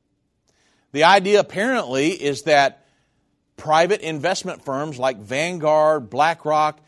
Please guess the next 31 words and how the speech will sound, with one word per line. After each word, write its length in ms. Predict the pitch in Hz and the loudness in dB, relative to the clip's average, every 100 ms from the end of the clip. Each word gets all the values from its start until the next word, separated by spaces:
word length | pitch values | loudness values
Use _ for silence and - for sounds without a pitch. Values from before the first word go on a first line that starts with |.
| _ _ | _ _
can 220 | - 170 | -8 -8
prevent 340 | 147 143 147 135 | -6 -6 -6 -6
social 560 | - 202 196 - 170 - | -4 -2 -2 -4 -8 -4
injustice 760 | 254 254 143 123 - 165 165 - _ _ _ | -4 -4 -2 -6 -6 -12 -12 -18 _ _ _
by 160 | - 120 | -6 -4
buying 380 | 113 131 143 147 | -2 -2 -2 -4
up 120 | 139 | -2
all 140 | 151 | 0
the 60 | 139 | -2
private 320 | 120 160 147 | 0 -2 -2
property 460 | 120 196 247 180 180 | -2 0 0 -2 -4
and 120 | 147 | -4
renting 220 | 143 180 | -4 -2
it 100 | 202 | -2
out. 300 | 240 277 - _ _ _ _ _ _ _ | -2 -2 -8 _ _ _ _ _ _ _
This 260 | 127 233 - | -2 0 0
way, 380 | 147 139 160 160 _ - | 0 0 0 -6 _ -2
no 200 | 175 226 | 2 4
one 280 | 151 151 | 4 0
except 400 | 156 151 - 196 | -2 -8 -4 -4
their 140 | - 170 | -4 -8
investors 880 | 151 147 175 254 - 143 147 151 - _ _ _ _ | -8 -4 -2 -2 -4 -6 -6 -8 -18 _ _ _ _
can 240 | 151 147 | -6 -6
build 500 | 123 139 131 135 139 - _ _ | -4 -2 -2 -4 -6 -12 _ _
wealth. 560 | 107 110 95 - _ _ _ _ _ _ _ _ _ _ _ _ _ _ _ _ _ - | -6 -4 -6 -10 _ _ _ _ _ _ _ _ _ _ _ _ _ _ _ _ _ 0
Well, 420 | 147 165 160 _ _ _ _ | 4 4 2 _ _ _ _
private 360 | 175 202 220 | 2 2 2
property 540 | - 180 190 190 190 - | -2 -2 -2 -2 -4 -6
and 220 | 156 147 | -10 -10
freedom 500 | _ 196 240 160 143 | _ -4 -2 -2 -4
are 440 | 139 143 143 151 | 0 2 2 0